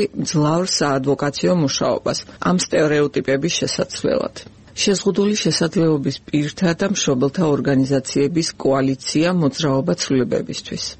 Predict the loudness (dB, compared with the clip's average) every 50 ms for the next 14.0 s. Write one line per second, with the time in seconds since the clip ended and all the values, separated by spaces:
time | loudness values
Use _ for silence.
0 | -8 -2 0 2 2 2 0 0 0 0 -2 -2 -2 -2 0 0 0 0 0 0
1 | 2 2 2 2 0 -2 -2 -2 0 0 0 2 2 2 4 4 2 2 0 -2
2 | -2 -2 -2 -2 -2 -2 -4 -4 -2 0 0 0 -2 0 0 0 0 0 0 0
3 | 0 0 0 0 0 0 2 2 0 0 -2 -2 0 2 2 2 2 0 -2 -2
4 | -2 -2 -2 -2 -2 -2 -2 -2 -2 -2 -4 -4 -2 -2 -2 -2 -2 -2 0 0
5 | 0 0 0 0 2 2 0 0 -2 -2 -2 0 0 -2 -4 -4 -2 -2 0 0
6 | 0 0 0 0 0 2 2 0 0 -2 -4 -4 -4 -2 -2 -2 0 0 0 -2
7 | -2 -2 -2 0 0 0 0 0 -2 -4 -4 -2 -4 -4 -4 -2 -2 -2 -2 -4
8 | -10 -18 -18 -10 -4 0 2 2 4 4 4 2 2 2 2 2 2 2 2 0
9 | 0 0 -2 0 0 0 0 0 -2 -4 -4 -2 -2 -4 -4 -2 0 0 0 0
10 | 0 0 0 0 0 0 -2 -2 0 -2 0 0 0 -2 0 0 0 0 0 0
11 | 0 -2 -2 -6 -12 -4 0 0 2 2 2 2 2 2 0 0 -2 0 2 2
12 | 2 2 2 0 0 0 -2 -2 -2 -4 -6 -6 -6 -4 -4 -2 0 0 0 0
13 | 0 0 0 -2 -2 -2 0 0 2 2 0 0 -2 -4 -2 0 0 2 2